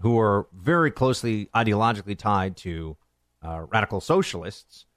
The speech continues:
that were the, the, the big bad guys on the block. Remember, in nineteen oh one, you had the assassination of William McKinley.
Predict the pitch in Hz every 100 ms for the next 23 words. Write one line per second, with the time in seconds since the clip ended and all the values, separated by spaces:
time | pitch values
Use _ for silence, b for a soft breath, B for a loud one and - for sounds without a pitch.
0 | _ _ - 104 117 113 110 110 107 104
1 | - 92 - 95 107 101 98 107 92 139
2 | 95 123 123 104 120 117 98 113 92 85
3 | 117 82 - 110 120 104 127 143 - 143
4 | 123 110 143 180 98 104 - _ _ _
5 | - 123 120 110 147 143 147 135 127 135
6 | - 127 107 95 127 127 113 - _ 170
7 | 135 92 73